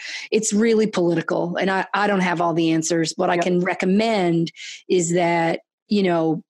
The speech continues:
Speaker 1: chiropractors that are philosophical,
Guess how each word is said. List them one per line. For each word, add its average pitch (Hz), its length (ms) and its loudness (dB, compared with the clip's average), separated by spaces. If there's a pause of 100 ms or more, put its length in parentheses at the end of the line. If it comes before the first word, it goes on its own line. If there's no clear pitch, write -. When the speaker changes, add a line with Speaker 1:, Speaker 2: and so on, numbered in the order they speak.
(480)
Speaker 1:
chiropractors 190 680 0
that 170 240 -4
are 175 200 0
philosophical, 170 1400 -2